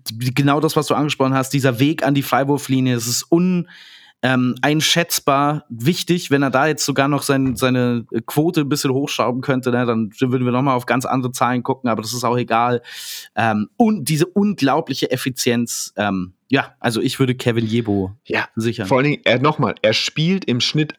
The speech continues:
Speaker 2: einundzwanzig Minuten und achtundfünfzig Sekunden in der B B L.
Speaker 1: Mhm.
Speaker 2: Diese Zahlen, die wir angesprochen haben, siebzehn Komma drei, das, das macht er in dieser Zeit.
Speaker 1: Mhm.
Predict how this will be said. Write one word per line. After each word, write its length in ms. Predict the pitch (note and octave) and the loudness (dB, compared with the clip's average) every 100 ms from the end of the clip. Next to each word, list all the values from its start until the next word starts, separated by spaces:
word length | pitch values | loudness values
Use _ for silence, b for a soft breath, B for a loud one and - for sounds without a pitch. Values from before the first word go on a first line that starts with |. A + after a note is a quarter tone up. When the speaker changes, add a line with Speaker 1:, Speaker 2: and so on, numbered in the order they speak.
| - | -2
Speaker 2:
einundzwanzig 800 | B2 F3 F3 - C#3+ D3+ C#3 - | 0 2 0 -2 -2 -2 -4 -4
Minuten 380 | B2+ C3 C3+ A#2+ | -2 -4 -2 -4
und 160 | - | -2
achtundfünfzig 680 | A#2+ - B2 B2+ A2+ - G#2 | -4 -4 -6 -6 -8 -10 -10
Sekunden 360 | G#2+ C#3+ C#3 - | -10 -8 -10 -10
in 60 | |
der 100 | - | -10
B 80 | - | -10
B 120 | - | -8
L. 120 | C2 A2 | -4 0
Speaker 1:
Mhm. 240 | B2+ C#3 - _ _ _ _ _ - | 0 -4 -10 _ _ _ _ _ -6
Speaker 2:
Diese 200 | C3 B2+ | -4 -2
Zahlen, 300 | - D3 C#3+ | 0 2 2
die 100 | A#2+ | 2
wir 120 | A#2+ | 0
angesprochen 340 | B2 C3 A2 A2 | 0 -2 -2 0
haben, 160 | G2+ | 0
siebzehn 340 | A2+ B2 D3 C3 | -2 -4 -2 -2
Komma 220 | B2 A#2 | 0 -2
drei, 420 | A2 A2 A#2 C#3 _ _ _ _ _ _ | 0 0 0 -4 _ _ _ _ _ _
das, 200 | - A#2 C3+ _ _ _ _ _ _ _ _ _ _ _ | -8 -6 -6 _ _ _ _ _ _ _ _ _ _ _
das 200 | - A#2 | -12 -4
macht 200 | E3 - | -2 0
er 80 | D#3 | 0
in 100 | A#2 | 0
dieser 280 | D#3 D#3 B2 | 0 -2 -2
Zeit. 380 | D#3+ D3 - _ _ _ - | -4 -6 -8 _ _ _ -4
Speaker 1:
Mhm. 460 | A#2+ C#3+ C#3+ - | -2 -2 -4 -12